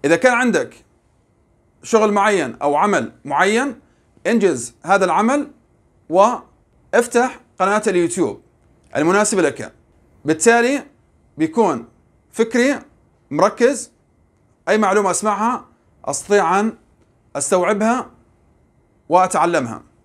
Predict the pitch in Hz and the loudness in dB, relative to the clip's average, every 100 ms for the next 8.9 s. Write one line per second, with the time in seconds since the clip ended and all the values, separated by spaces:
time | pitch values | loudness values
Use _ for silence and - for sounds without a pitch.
0 | _ - 160 233 180 160 202 220 - _ | _ -8 -2 0 0 2 2 2 -6 _
1 | _ _ _ - 147 - - - _ _ | _ _ _ -6 -6 -6 -14 -20 _ _
2 | _ _ _ _ _ - - 302 311 233 | _ _ _ _ _ -6 0 2 4 4
3 | 202 214 233 214 _ _ _ _ _ _ | 4 2 -2 -4 _ _ _ _ _ _
4 | _ _ _ - 269 254 190 107 - _ | _ _ _ -6 -4 0 0 -2 -16 _
5 | _ _ - 208 240 - _ _ - 165 | _ _ -2 0 0 -6 _ _ -8 -2
6 | 240 240 277 240 208 - - 110 - _ | 0 2 2 4 0 0 -8 -8 -10 _
7 | 240 254 190 220 214 233 226 262 277 - | -2 0 0 -2 2 0 2 0 -2 -8
8 | _ _ _ - 180 214 147 113 | _ _ _ -6 2 2 2 -6